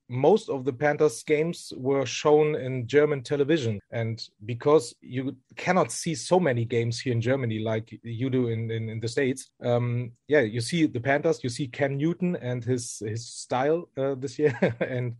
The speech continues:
yeah, I think most, most of the, of the Carolina Panthers fans become real Panthers fans in two thousand fifteen. Sure, there are many or, or, or some people who, uh, uh, are Panthers fans since, uh, since the nineties, so since the beginning. But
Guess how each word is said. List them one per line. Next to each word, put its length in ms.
yeah, 120
I 80
think 260
most, 340
most 300
of 140
the, 240
of 180
the 180
Carolina 320
Panthers 240
fans 240
become 540
real 260
Panthers 400
fans 320
in 260
two 80
thousand 260
fifteen. 360
Sure, 260
there 200
are 320
many 440
or, 240
or, 320
or 100
some 220
people 460
who, 400
uh, 260
uh, 240
are 180
Panthers 300
fans 280
since, 400
uh, 160
since 200
the 60
nineties, 460
so 300
since 180
the 60
beginning. 400
But 340